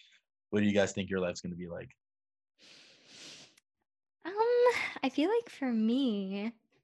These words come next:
Speaker 2: um, the general pro-, or trajectory of it is probably, like,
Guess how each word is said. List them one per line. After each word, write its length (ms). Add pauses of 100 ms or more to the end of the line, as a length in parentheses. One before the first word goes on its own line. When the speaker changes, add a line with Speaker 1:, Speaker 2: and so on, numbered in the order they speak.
(160)
Speaker 2:
um, 760 (180)
the 180
general 640
pro-, 320 (160)
or 220
trajectory 840
of 180
it 320
is 420
probably, 1200 (440)
like, 240